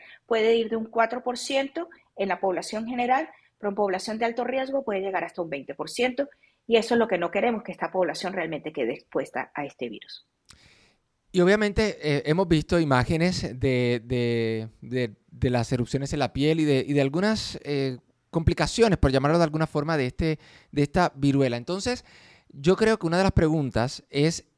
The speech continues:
Speaker 2: ¿hay tratamiento para esto? ¿Es p-, o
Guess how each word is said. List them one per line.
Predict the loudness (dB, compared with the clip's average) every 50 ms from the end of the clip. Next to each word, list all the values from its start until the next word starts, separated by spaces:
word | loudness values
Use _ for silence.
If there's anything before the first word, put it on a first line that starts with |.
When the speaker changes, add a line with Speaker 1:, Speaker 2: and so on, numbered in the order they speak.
| _ _ _ _ _ _ _ _ _ _ _ _ _ _ _
Speaker 2:
¿hay | 0 0 2
tratamiento | 2 2 2 2 4 2 2 4 4 2 2 2 0 0 0
para | 2 2 2 2
esto? | 0 -2 -6 -10 -16 -16 -16 _ _
¿Es | -4 -4 -4 -4
p-, | -6 -8 -6 -2
o | 0 0 0 0 -2